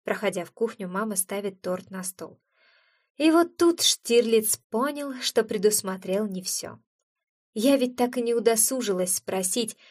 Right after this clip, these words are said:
у этого дивного создания, как его зовут вообще.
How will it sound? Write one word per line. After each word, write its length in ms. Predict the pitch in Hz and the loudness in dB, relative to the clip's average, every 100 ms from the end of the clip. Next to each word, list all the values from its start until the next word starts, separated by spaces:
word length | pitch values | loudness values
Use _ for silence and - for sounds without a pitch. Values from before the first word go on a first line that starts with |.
| _ | _
у 80 | - | 4
этого 340 | 214 220 202 202 | 4 4 2 0
дивного 500 | 175 240 208 190 185 | -2 -4 -4 -4 -2
создания, 920 | - 196 185 185 233 240 190 180 - _ _ | -2 -2 -2 0 0 0 -4 -6 -10 _ _
как 240 | 294 269 | -6 0
его 240 | 254 247 247 | 2 4 4
зовут 540 | - 247 220 196 - | 4 4 2 -2 -4
вообще. 480 | 165 156 - - | -8 -6 -8 -8